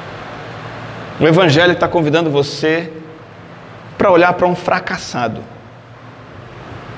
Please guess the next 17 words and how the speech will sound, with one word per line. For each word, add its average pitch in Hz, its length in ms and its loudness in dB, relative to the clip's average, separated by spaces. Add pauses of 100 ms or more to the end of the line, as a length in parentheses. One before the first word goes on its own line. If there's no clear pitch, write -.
(520)
e 147 80 8
seguir 147 540 6
esse 135 200 2
fracassado. 120 720 -4 (2250)
Olhar 160 200 6
um 190 100 4
fracassado 180 720 0
como 170 220 0
Onésimo 143 500 0
e 151 60 2
se 147 180 -4
espelhar 147 520 2
nele. 123 500 0 (1120)
Falar, 143 320 4
"É 156 80 6
mesmo, 147 360 4
hein?" 156 200 0